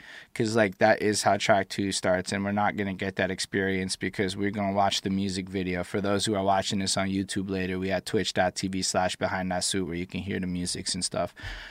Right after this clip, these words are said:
But, like, it does its little job of, I think, creating this moment when the second track kicks in that transitions the genre and catches you off guard if you don't know what's coming.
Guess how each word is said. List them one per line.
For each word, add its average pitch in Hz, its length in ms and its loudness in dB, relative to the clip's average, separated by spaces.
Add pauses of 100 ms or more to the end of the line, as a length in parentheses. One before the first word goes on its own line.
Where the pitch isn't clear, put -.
(220)
But, 123 120 4
like, 147 160 2
it 170 100 -2
does 175 220 6
its 170 160 0
little 160 200 8
job 107 480 6
of, 98 240 0
I 113 140 2
think, 117 440 -2 (100)
creating 113 720 4
this 101 580 0 (240)
moment 110 800 4
when 101 160 0
the 101 80 2
second 101 380 4
track 101 320 4
kicks - 340 0
in 92 360 0
that 101 340 2 (920)
transitions 120 800 6
the 113 140 4
genre 110 420 6
and 98 140 0
catches 107 440 6
you 107 140 2
off 107 320 8
guard 98 360 6
if 95 140 -2
you 104 120 0
don't 98 260 2
know 95 120 -2
what's 92 180 -4
coming. 98 400 -4